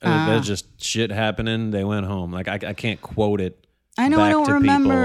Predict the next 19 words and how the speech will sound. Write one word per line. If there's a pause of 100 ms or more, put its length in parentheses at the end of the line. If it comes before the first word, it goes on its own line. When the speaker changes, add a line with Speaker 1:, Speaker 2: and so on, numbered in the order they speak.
Speaker 1:
of,
like,
"Well,
Speaker 2:
like
Speaker 1:
about
season
four
is
when
it
kicked
up."
Like, (100)
no
fucking
idea.
That
was, (100)
those,